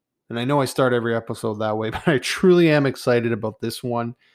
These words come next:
Not that I'm lying about the others, but I'm really excited about <laughs> this one. Uh, we're gonna talk about something that's near and dear to my heart,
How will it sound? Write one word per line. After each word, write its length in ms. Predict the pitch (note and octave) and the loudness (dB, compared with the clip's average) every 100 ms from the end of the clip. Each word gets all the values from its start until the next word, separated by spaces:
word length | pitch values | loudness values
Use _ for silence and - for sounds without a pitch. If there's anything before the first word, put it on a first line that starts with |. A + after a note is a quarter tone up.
| _ _ _ _ _ - | _ _ _ _ _ -4
Not 180 | A2 G#2+ | -2 0
that 100 | B2 | 0
I'm 100 | A2+ | 2
lying 320 | A2 A2+ A2+ | 0 0 -2
about 200 | A2 A2+ | -4 -4
the 120 | A2+ | -2
others, 340 | G#2+ G#2+ G#2+ - | -2 -4 -6 -6
but 200 | - A2+ | -4 -2
I'm 120 | A2+ | 0
really 600 | B2 D#3 E3+ D3+ D3 B2+ | 4 6 6 4 4 2
excited 560 | B2+ - C3 B2 A#2+ A#2 | -4 -2 0 2 2 -2
about 320 | A2 A2+ A2+ | 0 -2 2
<laughs> 0 | |
this 260 | D#3 D3+ | 0 0
one. 440 | D#3+ D3 C#3 C#3 C3+ - _ _ _ _ - | 2 2 2 0 -6 -16 _ _ _ _ -6
Uh, 240 | G#2+ A2 A2+ | -2 -2 -2
we're 80 | D#3+ | 0
gonna 160 | G#3+ | 0
talk 300 | - F#3+ F3+ | 2 0 2
about 160 | D#3+ D3+ | 0 0
something 280 | D#3 C#3+ C3+ | 0 0 -2
that's 200 | A#2 B2 | -4 -4
near 180 | B2 | -2
and 100 | A#2+ | -2
dear 140 | A2+ A#2 | -4 -6
to 60 | |
my 180 | A2 G#2+ | -6 -8
heart, 280 | G#2 G2+ | -8 -10